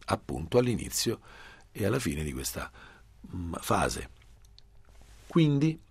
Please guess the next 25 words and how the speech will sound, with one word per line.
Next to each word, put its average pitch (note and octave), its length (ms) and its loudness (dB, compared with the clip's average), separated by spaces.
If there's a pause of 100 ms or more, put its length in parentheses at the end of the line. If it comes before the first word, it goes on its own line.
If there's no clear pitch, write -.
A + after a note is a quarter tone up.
(160)
c'è D3 120 4
il C#3+ 60 4
momento A2 320 2
della F2+ 200 4
nascita D#2+ 600 -2 (400)
di D#2+ 240 -4
Gesù. C3+ 340 4 (680)
Ed D3+ 180 2
ecco B2 280 2
che D2 360 -4
quando C#3+ 300 2
arrivano D#2 400 2
i D2 80 -4
pastori B1+ 640 -4 (480)
che C#3+ 140 6
raccontano C3 680 0
di G2+ 120 -2
ciò C3+ 320 2
che, A2 440 2 (100)
eh, F2 280 -4
è F#2+ 200 -4
comparso G2+ 640 2
loro, F#2+ 420 4
gli E2 140 0
angeli, E2+ 640 0